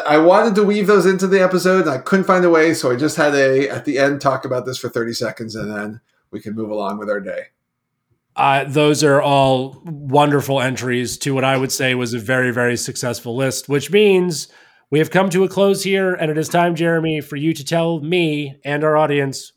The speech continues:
Speaker 2: what are we doing next week?
Speaker 1: Well, in my continuing effort to find us something kind of fun and different and a little,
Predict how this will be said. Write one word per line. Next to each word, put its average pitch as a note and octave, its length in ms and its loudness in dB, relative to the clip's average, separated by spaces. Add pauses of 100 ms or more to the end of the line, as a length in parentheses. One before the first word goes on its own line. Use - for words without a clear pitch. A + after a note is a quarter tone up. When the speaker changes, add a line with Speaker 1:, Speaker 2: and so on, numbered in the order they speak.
Speaker 2:
what E3+ 300 0 (140)
are D3 100 -8
we D3 100 -4
doing C#3+ 500 -6
next C#3 400 -6
week? F2+ 140 -20 (1400)
Speaker 1:
Well, A3 340 4
in A#3+ 120 -2
my A#3 180 2
continuing A#3 640 0
effort F3 220 2
to E3 80 -4
find E3+ 320 2
us E3 120 0
something C#3+ 640 0
kind C#3 200 -2
of C3 80 -4
fun C#3 340 4
and C3+ 180 -4
different C3+ 520 -2
and C3 100 -6
a B2 40 -6
little, B2+ 420 2